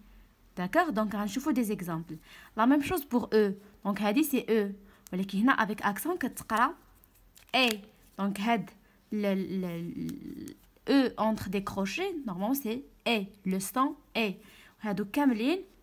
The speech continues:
سي لو سون إي. متفقين؟ Donc, question A. J'entoure le mot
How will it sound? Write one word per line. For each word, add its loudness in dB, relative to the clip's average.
سي 0
لو 4
سون 2
إي. 2
متفقين؟ -2
Donc, 0
question 2
A. 6
J'entoure 4
le 4
mot 0